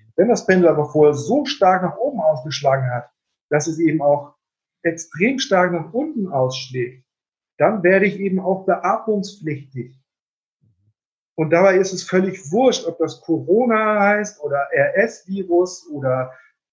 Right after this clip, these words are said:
ähm, Pseudomonas oder Pneumokokken. Es ist völlig wurscht,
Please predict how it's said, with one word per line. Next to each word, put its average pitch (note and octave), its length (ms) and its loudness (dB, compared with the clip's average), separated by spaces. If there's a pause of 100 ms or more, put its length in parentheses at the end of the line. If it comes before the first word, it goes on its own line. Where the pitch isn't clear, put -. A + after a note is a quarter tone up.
ähm, B2+ 640 -2 (360)
Pseudomonas E3+ 960 4
oder D3 200 -2
Pneumokokken. E3 1120 -4 (240)
Es F3 160 -4
ist F#3+ 160 -12
völlig G3 360 -4
wurscht, G#3+ 440 0